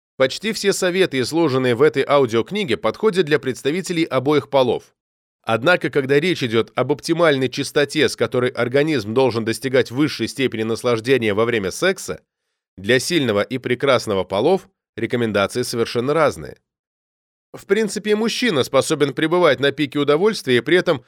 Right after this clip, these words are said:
не эякулировать. Просто мало кому удаётся сделать это с первого раза без довольно долгих тренировок.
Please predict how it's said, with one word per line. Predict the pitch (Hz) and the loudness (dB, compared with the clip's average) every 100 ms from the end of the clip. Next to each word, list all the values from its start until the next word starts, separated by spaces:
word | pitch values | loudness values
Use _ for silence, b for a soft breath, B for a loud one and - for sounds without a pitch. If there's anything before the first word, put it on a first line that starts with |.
| _ | _
не | 127 160 165 | -2 0 2
эякулировать. | 156 160 185 156 104 80 73 - _ _ _ _ _ 135 | 2 0 0 2 2 0 -6 -12 _ _ _ _ _ 0
Просто | 143 - 151 | 0 4 4
мало | 151 170 139 | 6 6 4
кому | 120 131 135 | 2 2 2
удаётся | 127 135 151 135 135 | 4 4 4 2 0
сделать | 117 131 113 | 4 4 4
это | 120 117 | 0 -4
с | |
первого | - 135 127 131 | 0 2 4 4
раза | 190 190 113 | 4 4 2
без | 104 101 | -2 2
довольно | 131 160 147 | 4 4 2
долгих | 120 131 120 - | 2 0 -2 -6
тренировок. | 120 120 104 69 - | -4 0 0 -2 -10